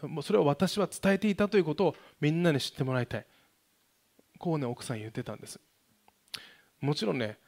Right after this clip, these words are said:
様々なディベート見てみても、彼はいつもそのことを語ってるんです。ね。まあ、確かにすごく忙しい人生だったと思います。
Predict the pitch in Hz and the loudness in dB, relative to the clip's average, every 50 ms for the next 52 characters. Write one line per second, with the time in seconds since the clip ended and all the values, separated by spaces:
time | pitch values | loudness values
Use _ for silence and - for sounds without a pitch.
0 | _ _ - - - - 143 175 196 202 202 202 220 214 220 208 185 156 143 147 | _ _ -8 -6 -2 0 2 4 4 4 4 4 4 4 4 4 4 4 2 2
1 | 143 151 151 147 - 139 143 143 - 123 110 104 - 104 110 123 117 101 - _ | 4 4 2 2 0 -4 -4 -4 -4 -6 -8 -10 -12 -10 -8 -8 -8 -8 -10 _
2 | - - - _ - - 147 135 127 - - - 196 196 196 - _ - - - | -20 -20 -16 _ 2 4 4 4 4 2 0 0 0 0 0 -2 _ -8 -2 2
3 | 214 226 220 - - - 170 165 156 156 147 - 135 - - - - 127 120 - | 6 6 6 6 4 0 -2 -2 -2 -2 -4 -4 -6 -8 -8 -8 -6 -6 -8 -6
4 | - 127 110 107 117 113 - - - _ _ _ _ _ _ _ _ _ _ _ | -6 -8 -8 -8 -12 -16 -18 -20 -20 _ _ _ _ _ _ _ _ _ _ _
5 | _ _ _ _ _ _ _ _ _ _ _ _ _ _ _ _ _ _ _ _ | _ _ _ _ _ _ _ _ _ _ _ _ _ _ _ _ _ _ _ _
6 | _ _ _ _ _ - 131 113 110 113 113 _ _ _ _ _ _ _ _ _ | _ _ _ _ _ -14 -10 -10 -10 -10 -12 _ _ _ _ _ _ _ _ _
7 | _ _ _ _ _ _ _ _ _ _ _ _ _ _ _ _ _ _ _ _ | _ _ _ _ _ _ _ _ _ _ _ _ _ _ _ _ _ _ _ _
8 | _ _ - - - - - - 127 - - 147 - - 120 104 101 - - - | _ _ -18 -16 -16 -16 -10 -8 -6 -4 -2 -2 -2 -2 -2 -4 -6 -10 -8 -6
9 | - 151 - - - 131 120 - - 143 139 147 143 - - 156 131 113 - 113 | -4 -4 -4 -6 -10 -12 -10 -8 -6 -4 -2 -2 -4 -2 -4 -4 -4 -4 -6 -6
10 | 117 131 135 - 123 110 - 110 113 - 110 - 113 113 - 123 123 120 113 117 | -6 -6 -4 -4 -4 -4 -4 -6 -8 -8 -12 -12 -14 -12 -10 -8 -6 -6 -4 -6
11 | 123 120 - - | -6 -8 -10 -16